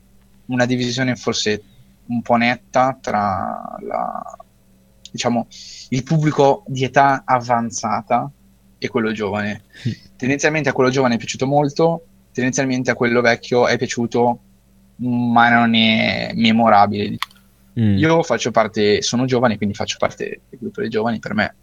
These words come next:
Speaker 1: è stata un'esperienza veramente molto divertente. La storia, eh, senza fare ovviamente spoiler,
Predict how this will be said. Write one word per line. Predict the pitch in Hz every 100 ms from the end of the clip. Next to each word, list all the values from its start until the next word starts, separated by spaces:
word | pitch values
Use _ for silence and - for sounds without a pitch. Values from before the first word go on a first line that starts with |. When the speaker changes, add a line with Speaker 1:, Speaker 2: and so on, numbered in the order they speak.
| _
Speaker 1:
è | 120
stata | - 101
un'esperienza | 110 - 110 113 110
veramente | 107 107 110 110
molto | 107 107 -
divertente. | 110 107 120 139 139 156
La | 110
storia, | - - 120 113 - - - - - - _ _ _
eh, | 123 117 113
senza | - 123 120 110
fare | 117 117
ovviamente | 107 110 110
spoiler, | - - 120 120 98